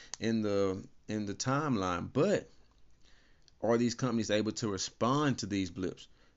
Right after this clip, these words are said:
That's the, that's the key metric. Can this company respond to these blips? Can this company grow, go through and go through these blips?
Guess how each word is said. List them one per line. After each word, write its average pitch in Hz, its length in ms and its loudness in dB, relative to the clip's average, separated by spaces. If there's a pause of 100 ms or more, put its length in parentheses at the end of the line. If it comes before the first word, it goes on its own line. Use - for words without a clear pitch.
(160)
That's 123 260 2
the, 95 160 -6
that's 120 280 -4
the 101 100 -10
key 139 200 4
metric. 123 300 0
Can 123 160 0
this 123 100 0
company 131 280 0
respond 120 440 0
to 120 60 -6
these 113 220 0
blips? 131 280 0 (280)
Can 117 100 0
this 117 140 2
company 113 400 0
grow, 107 580 2 (180)
go 120 300 4
through 139 360 4
and 117 200 0
go 123 200 4
through 127 420 2 (380)
these 117 260 4
blips? 117 420 0